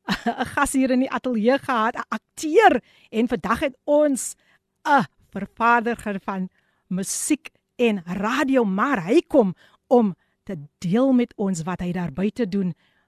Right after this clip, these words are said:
vir die gemeenskap. So jy moet ingeskakel bly. Ek gaan 'n lied speel wat hy self ook, dit is e-, een van sy eie, eie productions, en die lied se naam is I Am Blessed.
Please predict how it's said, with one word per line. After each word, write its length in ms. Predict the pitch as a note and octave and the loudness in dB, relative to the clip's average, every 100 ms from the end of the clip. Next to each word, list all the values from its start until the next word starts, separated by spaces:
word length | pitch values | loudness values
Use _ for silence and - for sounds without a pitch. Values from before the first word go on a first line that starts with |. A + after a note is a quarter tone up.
| _ | _
vir 80 | - | -10
die 100 | F#3 | -8
gemeenskap. 880 | F3+ E3+ F3 A3+ B3+ - - E3 - - _ - | -4 0 6 8 8 4 -4 -8 -10 -20 _ -14
So 140 | G3+ | -8
jy 220 | F3+ F#3+ | -4 0
moet 200 | A#3 A3 - | 0 -2 0
ingeskakel 680 | D#4+ E4+ D#4+ E4+ D#4 D4+ | 0 0 -4 -4 -4 -4
bly. 160 | C4+ D4 | -2 -2
Ek 120 | - - | 0 0
gaan 280 | D#5+ C#5 | 2 4
'n 40 | C#4+ | 4
lied 180 | C#4 - | 2 0
speel 540 | - - A3+ G#3 D4 - _ - | -6 -2 0 0 -4 -12 _ -16
wat 260 | F#3+ A3+ A3 | -2 2 2
hy 360 | E3+ G3+ D4+ - _ | 0 0 0 -4 _
self 540 | - - F#4+ G4 - | -8 2 2 2 -2
ook, 340 | C4+ A3 - - _ | -4 -6 -6 -20 _
dit 160 | G#3 A#3 | -8 -8
is 140 | D4 - | -8 -4
e-, 220 | - B4+ | 0 2
een 180 | E4+ D#4+ | 2 0
van 140 | D4+ | -2
sy 180 | C#4 D4+ - _ | -4 -6 -8 _
eie, 300 | G4 G4+ G#4 - | 0 0 0 -2
eie 260 | F4 E4+ E4+ | 0 0 -2
productions, 760 | D4+ B3+ G3+ F#3+ - G3+ G3+ - _ _ _ - | -4 -4 -4 -6 -4 -4 -4 -10 _ _ _ -2
en 200 | D4 C#4+ | 2 2
die 100 | C4 | 2
lied 240 | A#3 C4+ | 2 0
se 100 | - | -2
naam 480 | B3 G#3+ A#3 B3+ B3+ - - F4+ F#4 | 0 4 4 4 2 -4 2 8 10
is 340 | B3 - - - _ _ _ _ D4+ | 10 4 -4 -8 _ _ _ _ 0
I 260 | F4+ F#4+ | 2 2
Am 160 | D#4 F3 | 2 2
Blessed. 560 | G3+ A3 A#3+ - - | 4 4 4 -2 -10